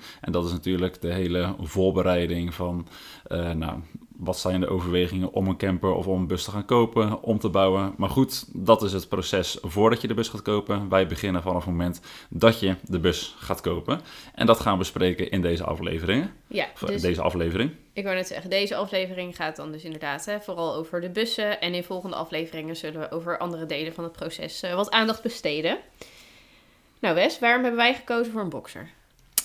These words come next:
Speaker 1: Eh, ja, om te beginnen, dat is gelijk wel even goed om te vermelden voor degene die dat, eh, niet weten. Je hebt een, eh, Peugeot Boxer, Fiat Ducato en Citroën Jumper.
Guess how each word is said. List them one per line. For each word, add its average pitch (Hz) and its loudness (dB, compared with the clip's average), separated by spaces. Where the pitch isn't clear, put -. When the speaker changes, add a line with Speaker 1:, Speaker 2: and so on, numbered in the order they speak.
Speaker 1:
Eh, 131 6
ja, 123 8
om 117 0
te 117 -2
beginnen, 139 4
dat 117 -2
is - -8
gelijk 120 -2
wel 110 2
even 101 -2
goed 113 -2
om 98 -2
te 90 -4
vermelden 113 4
voor 113 -2
degene 104 -2
die 101 0
dat, 92 -4
eh, 95 0
niet 95 2
weten. 92 0
Je 98 -2
hebt 90 -2
een, 95 -2
eh, 90 -4
Peugeot 90 2
Boxer, 113 2
Fiat 104 -4
Ducato 110 2
en 98 -6
Citroën 85 -2
Jumper. 127 4